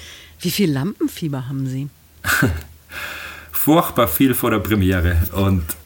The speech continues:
Speaker 2: das ist natürlich, wenn man da das erste Mal auf die Bühne geht und jetzt, in, ich kann mich erinnern, bei der Premiere am vierzehnten Mai und auf einmal sitzen da viereinhalbtausend Menschen, da hat man Lampenfieber. Zum Glück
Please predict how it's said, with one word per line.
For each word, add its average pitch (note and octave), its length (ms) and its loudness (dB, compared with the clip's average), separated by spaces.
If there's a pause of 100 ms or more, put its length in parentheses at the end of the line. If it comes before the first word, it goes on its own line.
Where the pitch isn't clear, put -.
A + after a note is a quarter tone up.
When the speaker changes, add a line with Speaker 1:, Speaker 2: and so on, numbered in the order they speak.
Speaker 2:
das E2+ 200 0
ist G2+ 180 -2
natürlich, G2+ 460 0
wenn F#2+ 80 2
man F#2 80 2
da F#2+ 240 -2
das F#2 140 -4
erste G2 300 -2
Mal F#2+ 60 2
auf F#2 120 -4
die F2+ 100 -2
Bühne G2+ 280 4
geht F2+ 260 2
und F2+ 280 0
jetzt, F#2 280 -2
in, F2+ 200 0
ich D#2+ 100 -10
kann F#2+ 140 -4
mich G2 140 0
erinnern, F#2+ 360 0
bei F#2 100 -2
der F#2 100 -2
Premiere F#2+ 440 -2
am F#2 120 -2
vierzehnten F#2 540 -2
Mai F#2 240 0
und F#2 100 -2
auf E2 180 -4
einmal F#2 320 -2
sitzen - 360 -4
da F#2 220 -2
viereinhalbtausend F2+ 760 -2
Menschen, F2+ 400 -2 (840)
da D#2 180 0
hat - 140 -2
man G2+ 120 2
Lampenfieber. E2 640 2
Zum D#2+ 180 2
Glück G#2+ 240 0